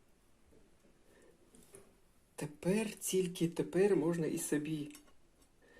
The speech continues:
насипати, так? Ну, ви ж знаєте, в сім'ї потрібно спочатку кого кормити?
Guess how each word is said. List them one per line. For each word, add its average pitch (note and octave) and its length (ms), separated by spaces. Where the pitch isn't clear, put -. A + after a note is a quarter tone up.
насипати, B2+ 680
так? - 400
Ну, A#3 140
ви C#4 120
ж C4 60
знаєте, C#3 720
в - 80
сім'ї G3+ 480
потрібно D3 560
спочатку - 580
кого A3 320
кормити? D#3+ 460